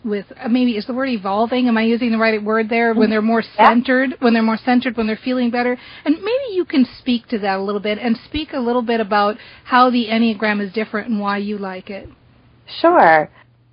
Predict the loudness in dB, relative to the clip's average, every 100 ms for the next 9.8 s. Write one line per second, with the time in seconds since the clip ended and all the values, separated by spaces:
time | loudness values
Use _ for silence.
0 | _ 0 2 2 -2 -2 -2 -2 -4 -6
1 | -4 0 4 4 4 -2 -2 0 -2 -2
2 | -4 -2 -2 -2 -2 -2 0 -2 -4 -10
3 | _ _ _ _ 0 2 2 2 0 -4
4 | -6 -4 0 0 -2 -8 -8 -10 -12 -16
5 | _ _ _ _ 2 2 2 0 0 -2
6 | -2 0 0 0 -2 -2 -6 -4 -4 -4
7 | -4 -6 -8 _ -6 -4 -4 -6 -14 _
8 | _ _ _ _ 2 4 2 0 0 0
9 | -6 -10 -12 -16 -14 -10 -10